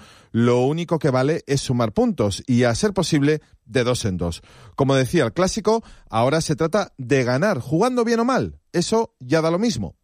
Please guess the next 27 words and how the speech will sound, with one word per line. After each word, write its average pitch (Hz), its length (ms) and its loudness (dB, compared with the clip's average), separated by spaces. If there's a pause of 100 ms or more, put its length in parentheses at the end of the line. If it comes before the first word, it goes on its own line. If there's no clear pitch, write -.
pero 123 200 2
ganar. 117 360 -2 (680)
Pero 214 240 2
no 240 140 -2
fue 240 340 0
solo 208 500 0
el 185 140 2
equipo 175 460 -2
el 135 100 0
que 151 120 -2
mejoró 143 340 0
su 135 140 -2
imagen. 117 440 0
También 220 280 2
lo 208 80 2
hizo, 214 400 -2 (180)
aparentemente 139 840 0
contagiada 123 760 0
por 127 200 0
lo 131 160 0
que 131 120 -4
sucedía 143 400 0
en 156 60 2
la 127 100 0
cancha, 175 400 -2 (300)
la 117 300 0
afición. 107 600 -2